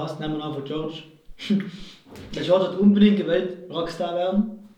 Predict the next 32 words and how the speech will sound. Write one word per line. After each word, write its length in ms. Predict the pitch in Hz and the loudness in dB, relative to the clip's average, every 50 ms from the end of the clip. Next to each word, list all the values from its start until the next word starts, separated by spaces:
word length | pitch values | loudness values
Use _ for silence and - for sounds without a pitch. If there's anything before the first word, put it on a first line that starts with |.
| - - | -8 -4
Unbedingt. 680 | 196 - 185 185 185 170 156 - 135 135 - - - - | -2 0 2 2 0 0 -2 -4 -8 -12 -14 -16 -12 -8
Er 60 | 151 | -8
hat 80 | 147 | -6
A 100 | 170 175 165 | -4 -4 -4
C 140 | 165 160 156 | -4 -4 -4
D 140 | 175 185 185 | -4 -4 -4
C 320 | 185 180 180 170 - - 175 - - - | -4 -4 -4 -4 -4 -8 -10 -12 -12 -10
feiert 380 | - 156 165 170 170 165 160 | -6 -2 0 0 0 -2 -4
und 120 | 156 147 156 | -8 -8 -8
halt 160 | 151 147 147 | -8 -6 -6
genauso 360 | 156 156 165 180 175 175 180 | -6 -4 -4 -4 -2 -2 -2
etwas 200 | 175 170 156 160 160 | -2 -2 -4 -6 -6
wie 80 | 165 165 | -4 -4
A 40 | |
C 100 | 165 165 | -4 -2
D 140 | 151 160 170 | -2 -2 -4
C 120 | 165 165 160 | -4 -6 -8
werden 220 | 165 160 156 156 | -6 -8 -6 -6
hat. 100 | 151 143 - - - - - - - - | -8 -10 -10 -14 -18 -18 -18 -18 -8 0
Unbedingt 400 | - 220 226 220 220 208 220 208 202 | 4 6 8 8 8 8 6 6 6
gewollt, 200 | 202 196 196 185 | 4 2 2 2
Rockstar 300 | 185 190 - - 180 180 | 2 0 0 -4 0 0
werden, 140 | 180 175 170 | 0 0 0
hat 220 | - - - - | -4 -8 -6 0
alles 300 | 196 208 214 214 208 202 | 4 4 4 4 4 2
probiert, 220 | - 175 185 175 | 0 0 -2 -2
hat 80 | 170 - | -2 -2
eine 80 | - 160 | -4 -2
Band 240 | 170 180 185 180 | -2 -2 -2 -2
gemacht, 360 | 196 202 190 180 175 180 180 175 | -2 -2 -2 -2 -4 -6 -6 -8
ist 160 | - - - | -8 -8 -8
gefehlt. 440 | 165 151 165 170 170 165 160 165 | -8 -4 -2 -2 -2 -2 -2 -6